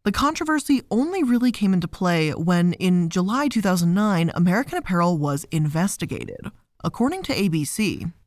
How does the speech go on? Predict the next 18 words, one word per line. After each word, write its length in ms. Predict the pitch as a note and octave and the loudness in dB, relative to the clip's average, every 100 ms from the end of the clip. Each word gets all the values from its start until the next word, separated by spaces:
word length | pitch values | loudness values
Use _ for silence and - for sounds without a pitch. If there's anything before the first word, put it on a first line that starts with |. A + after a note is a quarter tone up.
| _ _ _ | _ _ _
Homeland 420 | G3 C4+ E4+ F4+ D4+ | 0 0 0 -2 -2
Security 600 | B3+ - G#3+ A3 G#3+ G#3 | -4 -2 -2 0 0 0
revealed 520 | F#3+ F#3+ A3+ C#4 C4+ | 0 -2 0 0 0
a 40 | G3 | 0
list 360 | F3+ F3+ - | 2 2 0
of 100 | E3 | -6
six 340 | - - D#4 - | -6 -8 -8 -4
hundred 360 | - G#3 G3 | 0 2 0
fifty-two 640 | - C4+ - B3+ - F#3 D#3+ | -2 -6 -4 -4 0 -2 0
businesses 600 | D#3+ D#3+ D#3 - D3+ D#3+ | 0 0 -2 -2 -4 -2
nationwide 800 | D#3+ A3+ C#4+ G#3 F#3 C3 - - | -2 -2 0 2 0 -2 -4 -2
that 140 | F#3 | -2
will 180 | G3 G3 | 0 0
receive 420 | F#3+ - B3 D4+ - | 0 0 -2 -2 -2
audits 340 | F#3 E3+ F3+ | 0 0 -2
of 160 | - D3+ | -6 -8
their 160 | C3+ C#3 | -6 -2
workforce. 800 | D#3 F#3 - B1+ - F#3+ - | 0 -2 -4 -8 -8 -10 -12